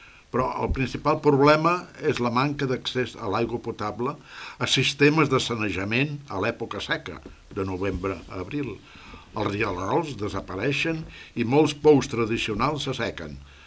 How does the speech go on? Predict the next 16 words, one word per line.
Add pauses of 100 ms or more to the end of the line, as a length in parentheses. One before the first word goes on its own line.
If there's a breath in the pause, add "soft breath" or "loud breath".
(380 loud breath)
Les
dones
i
els
infants
han
de
recórrer
llargues
distàncies
per
poder
proveir
les
famílies
d'aigua.